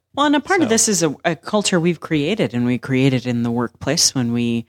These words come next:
Speaker 1: allow leaders, allow other leaders to cheat their employees, to cheat that people who work for them, their customers, to build up their reservoirs, to
Speaker 2: Mm-hmm.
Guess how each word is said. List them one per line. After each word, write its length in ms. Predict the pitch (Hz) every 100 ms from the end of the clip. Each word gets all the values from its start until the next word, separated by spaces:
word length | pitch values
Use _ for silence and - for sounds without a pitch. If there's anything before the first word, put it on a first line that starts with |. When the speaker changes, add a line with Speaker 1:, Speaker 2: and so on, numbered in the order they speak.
| -
Speaker 1:
allow 640 | 143 135 160 233 233 226 _ -
leaders, 400 | 160 220 214 190
allow 400 | 160 151 202 240
other 280 | 190 180
leaders 480 | 175 180 202 196 -
to 120 | -
cheat 280 | - - 147
their 120 | -
employees, 640 | 135 127 139 131 135 170 -
to 120 | -
cheat 240 | - 131
that 140 | 127 -
people 280 | 131 127
who 100 | 117
work 180 | 117 113
for 100 | -
them, 220 | 127 131 156
their 100 | 117
customers, 760 | - 127 - 127 123 131 131
to 100 | -
build 260 | 117 107 113
up 140 | 113
their 200 | - 120
reservoirs, 840 | 120 120 120 107 113 113 113 120 -
to 200 | - 123
Speaker 2:
Mm-hmm. 280 | 113 107 98